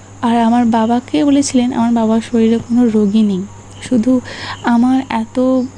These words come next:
বছর, মানে, আমার জ্ঞান তো আমি দেখে আসছি, আমার বাবা বাইরে বর্ধমানেতে জব করছে, তো সেহেতু বাইরের খাবার তো খানই, কোথায় আর খাবে? হোটেল, মেস, এই সমস্ত জায়গাতে। আর বয়সটাও যেহেতু এখন ফিফটি ক্রস করেছে, তো সেহেতু লিভারের হালকা প্রবলেম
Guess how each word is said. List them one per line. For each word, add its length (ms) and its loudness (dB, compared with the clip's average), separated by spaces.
বছর, 400 0
মানে, 140 2
আমার 320 2
জ্ঞান 280 0
তো 100 -4
আমি 140 2
দেখে 260 -2
আসছি, 280 -4
আমার 140 2
বাবা 320 0
বাইরে 280 0
বর্ধমানেতে 600 0
জব 240 -2
করছে, 340 -4
তো 60 2
সেহেতু 480 -2
বাইরের 400 0
খাবার 280 -2
তো 80 0
খানই, 460 0
কোথায় 320 0
আর 100 0
খাবে? 340 -4
হোটেল, 340 0
মেস, 340 2
এই 100 0
সমস্ত 400 -2
জায়গাতে। 500 -2
আর 140 2
বয়সটাও 480 -2
যেহেতু 280 0
এখন 240 -2
ফিফটি 340 -2
ক্রস 320 -2
করেছে, 440 -2
তো 120 -2
সেহেতু 380 -2
লিভারের 560 0
হালকা 480 -2
প্রবলেম 440 -2